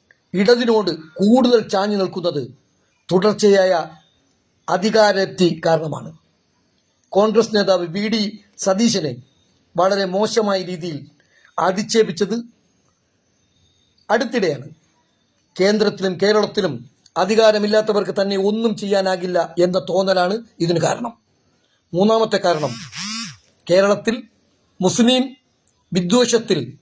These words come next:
വിദ്വേഷത്തിന് വർദ്ധിച്ചു വരുന്ന മാർക്കറ്റാണ്. പണ്ട് മഹാരാഷ്ട്രയിൽ ഇതേ തന്ത്രം പയറ്റിയ ഒരു നേതാവുണ്ടായിരുന്നു.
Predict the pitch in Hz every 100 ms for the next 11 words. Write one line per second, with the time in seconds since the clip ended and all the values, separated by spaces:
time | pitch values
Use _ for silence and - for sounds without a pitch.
0 | _ _ _ _ _ - 185 180 214 214
1 | 208 180 127 - _ _ _ _ - 170
2 | 190 190 233 196 175 170 160 165 196 -
3 | - - _ _ _ _ _ _ _ _
4 | _ _ 185 190 190 180 165 165 208 202
5 | 190 196 185 175 170 202 202 185 196 180
6 | - - _ - 185 202 208 190 175 165
7 | 165 185 175 160 151 139 127